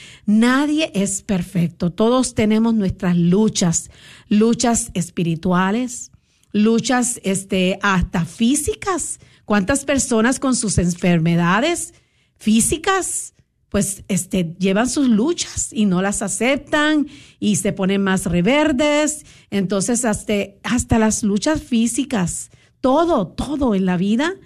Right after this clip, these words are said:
trae una lucha y nosotros, por eso te digo, no somos perfectos y tenemos siempre algo por qué cambiar. Por eso la conversión debe ser algo constante,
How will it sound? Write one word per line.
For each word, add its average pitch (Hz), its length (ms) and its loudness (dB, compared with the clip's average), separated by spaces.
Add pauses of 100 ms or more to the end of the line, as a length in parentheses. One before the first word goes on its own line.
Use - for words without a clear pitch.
(400)
trae 226 360 2
una 254 220 2
lucha 220 500 0
y 214 80 0
nosotros, 208 540 -2
por 226 120 -4
eso 220 160 -6
te 220 120 -4
digo, 220 260 0
no 202 160 0
somos 233 400 -2
perfectos 214 720 -6 (300)
y 214 120 4
tenemos 214 680 0
siempre 240 720 0
algo 202 500 -2
por 180 220 -2
qué 175 120 -2
cambiar. 180 300 0
Por 185 120 -2
eso 302 200 0
la 311 160 0
conversión 202 800 2 (340)
debe 214 280 4
ser 208 200 0
algo 220 360 0
constante, 196 1080 0